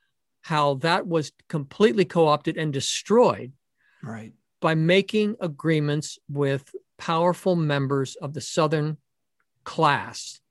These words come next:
Speaker 1: the upper class, that had been reinstituted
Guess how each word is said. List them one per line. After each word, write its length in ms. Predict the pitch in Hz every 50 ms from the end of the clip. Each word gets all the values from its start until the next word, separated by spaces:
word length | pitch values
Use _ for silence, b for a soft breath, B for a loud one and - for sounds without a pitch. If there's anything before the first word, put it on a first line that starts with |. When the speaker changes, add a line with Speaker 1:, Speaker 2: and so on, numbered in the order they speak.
| _ _
Speaker 1:
the 100 | - -
upper 280 | - 165 156 - 160 139
class, 600 | - - - 151 135 120 101 113 117 - - - _ _ b b b b b b b b b
that 120 | b 156
had 220 | 147 160 156 139 123
been 320 | 160 156 147 147 151 175 131
reinstituted 1300 | 135 139 165 208 226 233 - - 185 202 233 - - - 170 - - - 147 127 120 120 120 127